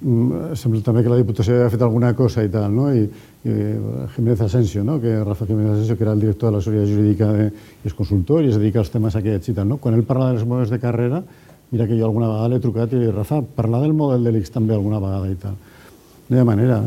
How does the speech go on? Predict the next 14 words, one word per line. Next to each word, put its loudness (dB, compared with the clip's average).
és, -6
ho -4
sabem 2
la 2
gent 2
de 2
l'ics 0
i 0
quatre -2
més. -4
No 2
hem 2
fet, -2
eh, 0